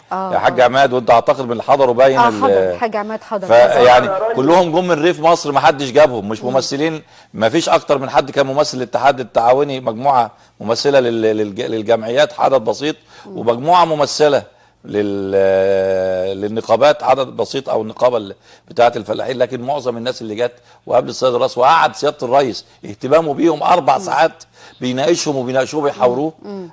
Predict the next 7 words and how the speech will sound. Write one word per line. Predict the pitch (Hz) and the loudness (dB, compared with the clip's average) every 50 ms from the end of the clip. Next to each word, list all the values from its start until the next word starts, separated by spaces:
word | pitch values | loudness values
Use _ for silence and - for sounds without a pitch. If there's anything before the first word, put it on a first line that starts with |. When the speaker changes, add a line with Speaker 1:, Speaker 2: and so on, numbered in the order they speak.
| - | -4
Speaker 2:
اعتقد | - - 110 - 175 175 - - 120 98 - _ - - - - | -2 -2 0 2 2 0 0 0 -6 -6 -8 _ -20 -20 -12 -2
وما | - 135 190 208 208 190 | 2 4 4 6 6 4
تم | 175 - 185 196 185 175 | 4 4 2 0 2 0
طرحه | 156 - 175 170 151 131 123 107 90 - _ - | 2 2 2 2 2 0 -6 -10 -10 -12 _ -12
لحل | 110 101 - - 185 190 175 | -10 -4 0 0 2 2 2
مشاكل | 165 139 - 175 165 - 156 | 2 2 2 0 0 0 -2
الفلاحين | 139 131 110 127 127 123 120 104 127 147 147 127 | -4 -2 0 0 2 2 2 0 0 -2 -2 -4